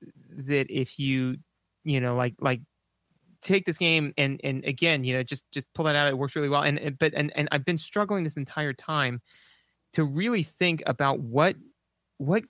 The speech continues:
games there are from this era that are non-combat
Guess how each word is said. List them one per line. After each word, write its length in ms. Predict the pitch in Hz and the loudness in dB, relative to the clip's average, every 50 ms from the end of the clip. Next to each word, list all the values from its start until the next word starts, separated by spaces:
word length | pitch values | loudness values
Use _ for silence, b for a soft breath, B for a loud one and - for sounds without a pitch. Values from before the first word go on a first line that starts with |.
| _ - | _ -2
games 480 | 160 160 165 175 180 180 175 160 - | 2 2 4 4 2 2 0 -2 0
there 200 | - 151 143 139 | 0 0 0 0
are 300 | - 139 143 147 143 135 | 0 0 2 2 2 2
from 240 | 123 - - 139 135 | 0 -2 -4 -4 -2
this 180 | 135 135 127 - - | -2 -4 -4 -6 -6
era 500 | - 143 147 147 135 120 117 120 127 107 - _ _ _ _ _ _ _ _ - | -2 0 2 2 2 2 0 0 -2 -4 -6 _ _ _ _ _ _ _ _ -8
that 340 | 135 120 143 143 143 - - _ - | -2 0 2 2 2 2 -2 _ 0
are 180 | 143 143 151 | 2 4 4
non-combat 1500 | 147 151 147 139 135 139 139 147 160 170 175 170 165 165 - - _ - - - 151 147 143 135 139 131 131 139 - - | 2 2 2 2 4 4 4 4 4 4 4 4 2 0 -2 -6 _ -14 -4 -2 0 0 2 2 2 2 2 0 -2 -8